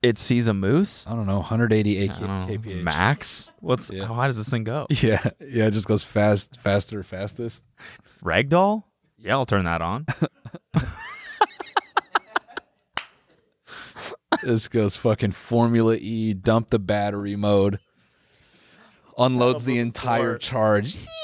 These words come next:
Speaker 2: <laughs> Just a crazy torque. Boom.
Speaker 1: I was trying to find, this morning, I was trying to find videos of moose, of meese attacking humans. <laughs>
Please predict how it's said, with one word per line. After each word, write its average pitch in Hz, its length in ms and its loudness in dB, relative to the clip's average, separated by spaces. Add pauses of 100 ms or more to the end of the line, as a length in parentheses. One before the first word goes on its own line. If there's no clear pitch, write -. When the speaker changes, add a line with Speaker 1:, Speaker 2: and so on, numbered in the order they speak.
(380)
Speaker 2:
<laughs> 605 600 0
Just - 200 -4
a - 260 4
crazy 123 480 4
torque. 113 480 2 (360)
Boom. 101 680 -2 (1000)
Speaker 1:
I 104 80 0
was 131 140 2
trying 165 200 2
to 123 100 2
find, 107 340 2
this - 180 -6
morning, 101 280 0
I 87 40 0
was 87 80 -4
trying 95 220 -2
to 87 60 -8
find 90 200 -2
videos 90 440 0
of 80 140 -4
moose, 82 480 -4 (140)
of 95 140 -6
meese 87 460 -4 (1120)
attacking 95 640 0
humans. 98 600 -2
<laughs> - 60 -20